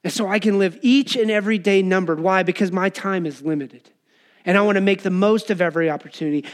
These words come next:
I wanna fight for the godly things and the moral things and the things that he has called us to. I wanna stand on the truth of his word. I'm gonna be obedient to what Jesus says to be obedient to. And I'm not gonna chase after the things that I don't need to chase after.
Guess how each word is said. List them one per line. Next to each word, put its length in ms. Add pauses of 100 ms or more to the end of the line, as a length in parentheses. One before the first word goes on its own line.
I 60
wanna 200
fight 520 (160)
for 160
the 160 (240)
godly 460
things 320
and 100
the 80
moral 400
things 280
and 140
the 60
things 260
that 140
he 260 (140)
has 160
called 360
us 120
to. 160
I 20
wanna 240 (140)
stand 480
on 100
the 80
truth 300
of 80
his 160
word. 260
I'm 100
gonna 140
be 160
obedient 480
to 60
what 180
Jesus 440 (180)
says 400
to 80
be 120
obedient 460
to. 160
And 100
I'm 140
not 340 (160)
gonna 220
chase 360
after 300
the 120
things 260
that 140
I 80
don't 240
need 160
to 80
chase 320
after. 360